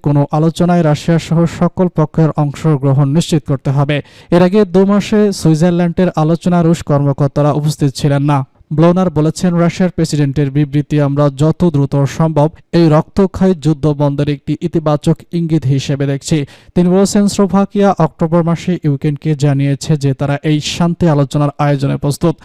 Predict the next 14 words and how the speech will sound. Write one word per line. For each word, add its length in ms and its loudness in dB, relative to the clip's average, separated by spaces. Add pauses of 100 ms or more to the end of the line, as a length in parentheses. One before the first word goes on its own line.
স্লোভাকিয়া 760 0
ইউরোপীয় 580 2
ইউনিয়ন 440 0
ও 80 2
ন্যাটোর 420 0
একটি 300 -2
সদস্য 520 0
দেশ। 300 -2 (220)
স্লোভাকিয়ার 600 0
প্রধানমন্ত্রী 680 0 (120)
রবার্ট 460 0
ফিকো 480 0
মুষ্টিমেয় 720 0
ইউরোপীয় 440 0